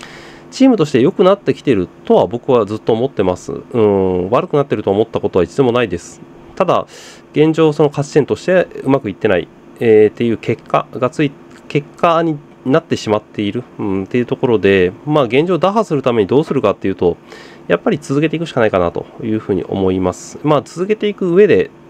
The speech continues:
まあ、どこを重点的にするか、どういうふうにやっていくかっていうのはまた監督の采配とか器量というか、まあ、マネジメントの部分なんで、またそのあたりを、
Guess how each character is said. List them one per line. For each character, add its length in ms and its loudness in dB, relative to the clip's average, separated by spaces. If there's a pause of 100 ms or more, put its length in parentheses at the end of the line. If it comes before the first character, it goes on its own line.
ま 140 -2
あ、 20 2
ど 140 -2
こ 140 0
を 260 0
重 160 -6
点 160 0
的 160 -6
に 100 -2
す 140 -8
る 80 -4
か、 180 -6 (100)
ど 100 2
う 20 6
い 40 2
う 40 0
ふ 20 -10
う 60 0
に 60 -4
や 80 0
っ 20 -4
て 140 -4
い 40 -10
く 80 -10
か 60 0
っ 60 -2
て 120 -8
い 40 0
う 20 0
の 80 2
は 40 -2
ま 60 0
た 140 -4 (600)
監 140 -2
督 160 -8
の 80 0
采 240 -2
配 180 -2
と 120 -6
か 140 -6
器 180 -6
量 180 0
と 140 -4
い 100 -4
う 60 -6
か、 240 -4 (520)
ま 80 0
あ、 40 0
マ 120 0
ネ 140 2
ジ 80 -8
メ 120 2
ン 40 -8
ト 60 -8
の 80 -2
部 120 -2
分 160 0
な 100 0
ん 80 -6
で、 120 0
ま 120 -2
た 60 -2
そ 140 0
の 80 2
あ 40 0
た 100 -2
り 80 2
を、 200 2